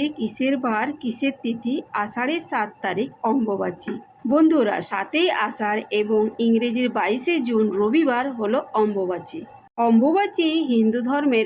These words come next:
একটি অতি গুরুত্বপূর্ণ বাৎসরিক উৎসব ও আচার অনুষ্ঠান। অম্বুবাচীর সাথে জড়িয়ে আছে নানা কাহিনী। অম্বুবাচী শব্দটি এসেছে সংস্কৃত শব্দ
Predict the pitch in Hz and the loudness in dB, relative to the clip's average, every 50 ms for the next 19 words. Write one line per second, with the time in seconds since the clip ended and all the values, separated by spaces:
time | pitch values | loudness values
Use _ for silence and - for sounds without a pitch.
0 | - - 226 226 226 - - 226 226 226 226 240 269 262 - 359 370 349 330 285 | 0 -2 -2 -4 -4 -6 -6 -4 -4 -2 0 -2 -2 0 2 2 2 2 0 -2
1 | 247 247 240 233 - - 226 233 - 302 302 294 262 247 254 233 - 185 180 220 | -4 -4 -4 -6 -6 -6 -6 -6 -2 0 2 2 4 2 0 -2 -2 -4 -4 -4
2 | - - - 208 220 277 302 302 - - 220 208 - - - 180 165 180 214 226 | -4 -4 -2 0 0 0 -2 -4 -6 -8 -8 -6 -6 -6 -8 -8 -8 -10 -12 -14
3 | _ - - - - - 277 277 262 247 247 - - 202 202 202 - 240 262 311 | _ -20 -20 -20 -8 0 2 2 4 4 2 0 -2 -4 -4 -4 -4 -4 -2 -4
4 | - - - 208 202 190 185 180 - - - 180 185 190 185 220 - - 233 233 | -4 -2 -2 0 0 0 0 -2 -4 -8 -10 -8 -6 -6 -6 -8 -6 -4 0 2
5 | 233 226 233 240 247 277 302 302 - 370 359 359 - 381 370 381 359 320 285 339 | 4 4 4 4 2 2 0 0 0 -2 -2 0 -2 -2 0 0 0 0 0 0
6 | 330 330 339 349 349 339 311 302 294 294 - 233 240 269 285 285 277 - 214 208 | 0 0 2 2 2 2 2 0 -2 -2 -2 0 0 0 -2 -2 -4 -2 -2 -2
7 | 202 196 196 214 233 254 247 247 220 208 202 190 - - 170 160 165 170 - - | 0 0 0 0 0 -2 -2 -2 -2 -2 -2 -2 0 0 0 0 -2 -4 -6 -10
8 | - - - - - - 220 254 285 285 339 339 339 - 370 359 - 370 359 339 | -14 -20 -20 -20 -12 -4 0 0 0 2 0 -2 0 -2 -2 -2 0 -2 -2 0
9 | 330 403 381 370 381 370 359 349 339 339 320 277 - 269 254 285 269 - 415 392 | 0 -2 0 0 2 2 0 0 0 -2 -2 -2 -2 -2 -4 -2 -2 -2 -2 0
10 | 381 392 - - - 320 349 - - - 226 202 - 196 | 0 0 0 -2 -2 -2 -2 -2 -2 -2 -2 -2 -4 -4